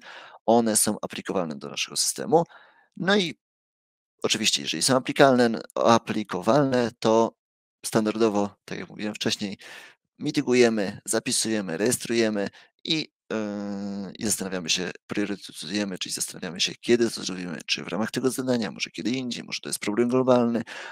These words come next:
a może tylko problem związany tylko z daną jedną funkcjonalnością. Co więcej, Chat G P T, e, z racji z tych, tego swojego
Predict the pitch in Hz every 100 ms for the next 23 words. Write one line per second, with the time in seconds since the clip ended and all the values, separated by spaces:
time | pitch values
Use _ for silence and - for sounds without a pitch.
0 | - 170 147 113 - - - - 78 82
1 | 80 - - 87 80 76 71 _ - 117
2 | - 95 67 67 71 - 85 67 71 -
3 | - 64 64 - - - _ _ - -
4 | - - - _ _ _ _ _ _ -
5 | 127 87 - - _ _ - _ _ -
6 | 101 107 110 90 - 76 - _ _ _
7 | _ _ - 90 87 90 95 90 - -
8 | 95 - - - - - - 95 87 85